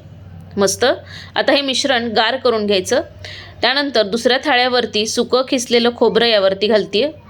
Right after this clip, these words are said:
तुम्ही ओल्या नारळाचा चव जरी घातला तरीसुद्धा चालणार आहे. त्यानंतर बारीक चिरलेली कोथिंबीर यावरती घालून घेतेय.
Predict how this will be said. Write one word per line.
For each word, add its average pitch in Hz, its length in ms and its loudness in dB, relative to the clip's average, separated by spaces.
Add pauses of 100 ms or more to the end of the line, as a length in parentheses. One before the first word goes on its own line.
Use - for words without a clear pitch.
(1300)
तुम्ही 269 240 2
ओल्या 240 260 2
नारळाचा 247 420 0
चव 247 300 0
जरी 254 220 2
घातला 214 380 2 (100)
तरीसुद्धा 226 360 2
चालणार 180 380 0
आहे. 214 180 0 (540)
त्यानंतर 240 500 0 (220)
बारीक 220 280 0
चिरलेली 220 400 0
कोथिंबीर 240 520 0
यावरती 196 440 0
घालून 202 340 2
घेतेय. 196 360 2